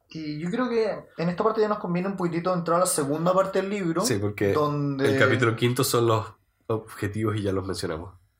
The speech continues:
Speaker 1: En la segunda parte del libro el autor lo que hace es hacer unas meditaciones, ¿cierto?, en ciertos como ámbitos donde se podría hablar de felicidad.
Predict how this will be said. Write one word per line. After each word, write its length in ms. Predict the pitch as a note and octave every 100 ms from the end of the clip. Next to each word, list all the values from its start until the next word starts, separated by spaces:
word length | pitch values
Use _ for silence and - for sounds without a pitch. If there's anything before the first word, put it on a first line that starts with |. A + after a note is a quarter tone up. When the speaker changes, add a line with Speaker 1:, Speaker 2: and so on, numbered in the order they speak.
| _
Speaker 1:
En 140 | - C#3+
la 80 | -
segunda 320 | E3 G#3+ A#3
parte 240 | A3+ A3+
del 100 | A3+
libro 240 | A3 A#3 A#3
el 60 |
autor 360 | G#3+ E3+ F#3 G3+
lo 140 | G3
que 80 | G3
hace 280 | G3+ - G#3+
es 240 | G3 - -
hacer 220 | - F#3
unas 100 | F#3+
meditaciones, 540 | F3+ F3+ E3+ E3+ G3 F#3+
¿cierto?, 680 | F#3+ F3 - F3+ F3 E3+ D3
en 140 | C#3+
ciertos 480 | C#3+ E3+ - F3 E3+
como 400 | - D3+ D3 C#3+
ámbitos 500 | G#3 G#3+ A3+ A3 A3+
donde 200 | G3 F3
se 100 | E3+
podría 300 | D#3 D3+ D#3
hablar 240 | D3+ C#3+
de 240 | D3 D3 C#3+
felicidad. 600 | - B2+ A#2 F#2+ E2